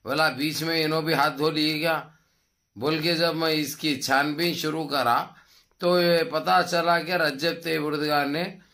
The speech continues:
हमला ज-, जुमलेबाजी का किया, यानी बातों का हमला किया।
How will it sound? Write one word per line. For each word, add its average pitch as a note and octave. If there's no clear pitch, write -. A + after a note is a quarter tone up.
हमला D#3+
ज-, A#2
जुमलेबाजी E3
का E3
किया, A#2
यानी D#3+
बातों C#3+
का F3+
हमला E3
किया। C#3+